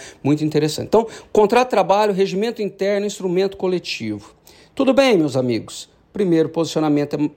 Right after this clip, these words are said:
minoritário, que não cabe a restrição. Segundo, é que cabe sim por todos esses motivos, inclusive a restrição total, desde que a atividade exija. Pra encerrar, eu queria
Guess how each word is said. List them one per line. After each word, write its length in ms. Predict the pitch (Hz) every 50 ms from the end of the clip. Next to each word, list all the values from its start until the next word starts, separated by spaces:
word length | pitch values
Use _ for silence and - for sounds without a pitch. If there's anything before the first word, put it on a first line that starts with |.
| _
minoritário, 880 | - 143 131 - - 165 165 170 180 185 196 196 - 208 208 226 233 226
que 100 | - 165
não 200 | 151 151 147 147
cabe 380 | 151 - _ - 131 123 123 131
a 20 |
restrição. 480 | 147 151 151 - 190 - - 226 233 220
Segundo, 600 | - - 233 185 170 175 196 202 202 190 202 - - - - - _
é 80 | - 151
que 160 | 151 - 180
cabe 420 | - - - 147 143 147 143 -
sim 320 | - - - - 147 151 151
por 180 | 151 160 151
todos 440 | 151 - - 131 123 117 113 113 117
esses 340 | 127 120 120 - - 120 110
motivos, 460 | 127 131 135 - - 117 95 87 120
inclusive 340 | 135 127 139 131 139 165 170
a 60 | 165
restrição 340 | 156 160 160 - - 160 156
total, 640 | 156 - - - - - 147 135 135 147 160 156 - - - - _ -
desde 500 | 127 123 143 151 165 170 170 147 156 160
que 440 | 160 - - 131 123 127 139 139 131
a 260 | 117 117 120 123 123
atividade 880 | 127 127 - - 127 123 135 175 202 156 131 117 117 120 117 120 139 160
exija. 520 | 160 120 113 113 113 104 92 - 98 - - - - - - -
Pra 140 | - 214
encerrar, 760 | 269 277 - - - 156 110 120 131 151 175 185 156 127 - - - - _ _
eu 80 | 135 127
queria 720 | - - 131 127 139 143 147 147 147 139 127 123 117 110